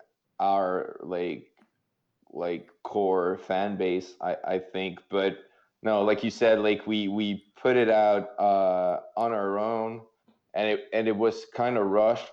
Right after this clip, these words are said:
because we had to, to play this, uh, we wanted it to come out before this big festival. And I mean, j-, there was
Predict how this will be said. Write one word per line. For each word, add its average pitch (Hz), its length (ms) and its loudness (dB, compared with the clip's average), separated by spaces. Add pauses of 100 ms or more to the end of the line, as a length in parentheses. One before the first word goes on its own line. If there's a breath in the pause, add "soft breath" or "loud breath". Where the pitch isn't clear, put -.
(120)
because 101 420 -2
we 104 160 -4
had 104 220 0
to, 98 500 0 (380)
to 107 80 0
play 117 260 2
this, 107 320 0 (240)
uh, 98 180 -4 (120)
we 107 180 -4
wanted 113 360 0
it 110 160 2
to 110 100 -2
come 110 200 -2
out 107 220 0
before 104 260 -2
this 101 200 0
big 98 280 -2
festival. 98 640 0
And 104 160 -2
I 110 100 0
mean, 117 240 -2
j-, 101 160 -6 (400)
there 131 200 4
was 156 240 4